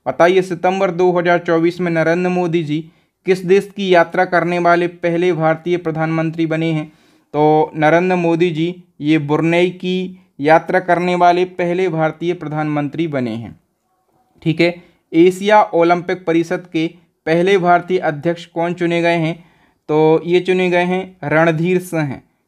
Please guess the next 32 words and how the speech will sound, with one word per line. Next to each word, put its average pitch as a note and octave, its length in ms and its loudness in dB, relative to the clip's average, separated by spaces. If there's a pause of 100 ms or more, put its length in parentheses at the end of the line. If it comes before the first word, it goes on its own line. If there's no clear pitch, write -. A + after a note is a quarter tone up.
(180)
ए F#3 240 2
ऑप्शन D3+ 460 -2
करेक्ट F3+ 600 -4
आंसर C#3+ 340 -4
हो B2+ 200 -6
जाएगा। G2+ 480 -4 (120)
नेक्स्ट D#3+ 320 -2
है, D#3+ 220 -2 (360)
एशियाई F3 520 4
राजा D3+ 640 2
गिद्धों D3+ 440 -2
के G3 160 -2
लिए E3+ 360 0
भारत D#3 460 0
के G3 60 -2
पहले F#3 480 -2
संरक्षण F3 580 -2
और E3 320 -2
प्रजनन E3 480 -2
केंद्र F3+ 380 -2
का F#3 160 2
उद्घाटन E3 520 -2
कहाँ F3 260 -4
पर F3+ 160 -4
किया F3 300 0
गया? D3 220 0 (640)
तो D#3+ 480 2
एशियाई F#3 500 2
राजा E3+ 280 4
गिद्धों D#3 420 -4
के F3+ 160 -2
लिए D#3+ 340 -4